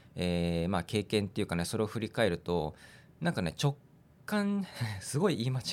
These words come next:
えますね。これ直感じゃないよ。理論ベースね。はい、理論ですね。えー、まあ、理論ベースでやると、なんか、言ったら音遊びじゃなくて、勉強みたいなモードがやっぱり強くなっちゃうところがあるので、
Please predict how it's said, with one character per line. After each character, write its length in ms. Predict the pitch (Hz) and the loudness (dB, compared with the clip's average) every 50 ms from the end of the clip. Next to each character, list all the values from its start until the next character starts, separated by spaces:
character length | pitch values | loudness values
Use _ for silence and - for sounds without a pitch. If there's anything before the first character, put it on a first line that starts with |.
| 127 | 4
え 60 | 131 120 | 4 4
ま 80 | 120 | 4
す 100 | - - 78 | 0 -2 -6
ね。 80 | 73 | -4
こ 100 | - 80 | -4 -4
れ 60 | 80 - - | -4 -2 -4
直 100 | - - | -4 0
感 200 | - - 147 139 | 2 2 4 4
じ 60 | 147 | 6
ゃ 20 | |
な 100 | 147 135 | 4 4
い 40 | 90 | 2
よ。 60 | 73 - - - - - - - - - | 2 -4 -10 -16 -16 -16 -16 -16 -12 2
理 140 | 113 147 165 | 4 6 6
論 280 | 180 196 202 190 185 | 6 6 6 6 6
ベ 100 | 170 165 | 6 6
ー 40 | 131 | 4
ス 120 | - - 82 | 4 2 -2
ね。 140 | 82 82 92 | -2 -2 0
は 180 | - 110 87 | 2 4 4
い、 80 | 80 - - | 4 2 4
理 120 | 117 143 | 4 6
論 160 | 135 104 87 | 6 6 2
で 60 | 73 - | -2 -4
す 100 | - 123 | -2 -2
ね。 160 | 147 175 170 - - - - - - | -2 -2 -2 -6 -16 -20 -20 -6 -2
え 200 | 117 107 107 113 | 2 2 4 4
ー、 40 | 120 | 4
ま 60 | 110 | 4
あ、 40 | 90 | 4
理 120 | 110 135 | 6 6
論 220 | 160 202 226 233 | 6 6 6 6
ベ 140 | 220 240 233 | 6 6 6
ー 40 | 226 | 6
ス 120 | 220 - | 6 4
で 80 | 107 107 | 4 4
や 100 | 92 85 | 4 4
る 80 | 82 82 | 2 -2
と、 400 | - - 101 98 92 82 - - - - - - - - - - - | -2 0 2 4 4 4 2 -4 -12 -20 -20 -20 -20 -20 -20 -8 -2
な 100 | 165 170 | 0 0
ん 60 | 151 | 0
か、 240 | - - 82 69 - - - - - - - - | 2 0 0 -2 -2 -8 -18 -20 -20 -20 -16 -14
言 100 | - - | -12 -4
っ 20 | |
た 100 | - 220 | 0 0
ら 60 | - - | 0 2
音 300 | 117 - - - 214 226 | 0 -2 2 4 4 4
遊 160 | 226 - 151 - | 4 4 2 0
び 120 | 95 85 | 0 0
じ 80 | - 85 | 0 0
ゃ 60 | 80 | 0
な 100 | 87 87 | 0 -2
く 140 | - - - | -4 -6 -4
て、 300 | - 85 80 73 - - - - - - - - | -2 -2 0 0 -2 -8 -16 -20 -20 -20 -12 0
勉 320 | 95 135 165 202 214 208 | 4 4 4 4 4 0
強 340 | - - 220 202 190 196 180 | 2 4 4 6 6 6 4
み 140 | 143 123 - | 2 0 2
た 180 | - 92 85 | 2 2 2
い 80 | 82 82 | 4 2
な 280 | 87 90 90 82 80 | 2 2 2 2 2
モ 200 | 80 87 95 98 | 2 0 0 2
ー 40 | 95 | 2
ド 80 | 92 98 | 0 2
が 120 | 90 90 | 2 2
や 80 | 87 87 | 2 2
っ 40 | - | 2
ぱ 120 | - 92 | 2 2
り 100 | - - | 2 2
強 260 | - - - 175 180 | -2 -2 0 0 0
く 120 | 170 - 90 | 0 0 0
な 120 | 101 107 | 0 0
っ 60 | 107 - - | -2 -4 -6
ち 120 | - 95 | -2 0
ゃ 100 | 85 78 | 0 2
う 80 | 76 73 | 0 -2
と 120 | - 82 | -6 -6
こ 100 | - 87 | -2 -2
ろ 80 | 85 82 | 0 0
が 200 | 78 73 - 87 | 0 0 2 2
あ 80 | 92 | 2
る 100 | 87 90 | 2 0
の 160 | 82 76 71 - | -2 -4 -6 -2
で、 360 | - 95 98 90 82 69 | 2 2 4 4 4 2